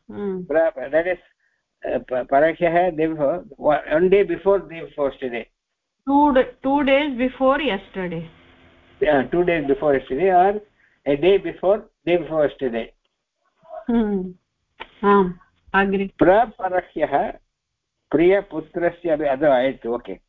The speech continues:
Speaker 2: तत्पूर्वं भीष्मादीनां पतनं। तत्पूर्वं, before that, the, uh, Bhishma Pitamaha,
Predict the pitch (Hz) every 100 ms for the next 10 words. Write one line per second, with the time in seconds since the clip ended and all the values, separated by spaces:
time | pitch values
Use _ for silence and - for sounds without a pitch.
0 | _ _ _ 151 151 - 196 208 202 220
1 | - - 143 185 185 185 180 170 147 127
2 | 143 139 139 151 185 208 170 _ _ _
3 | 127 127 127 139 135 117 - _ _ _
4 | _ _ _ 175 175 _ 180 175 147 117
5 | 151 165 214 185 170 214 - _ _ _
6 | _ _ _ _ _ _ _ 135 127 -
7 | _ _ _ _ - 135 117 120 - _
8 | _ _ 131 180 185 190 170 - 160 170
9 | 165 143 156 196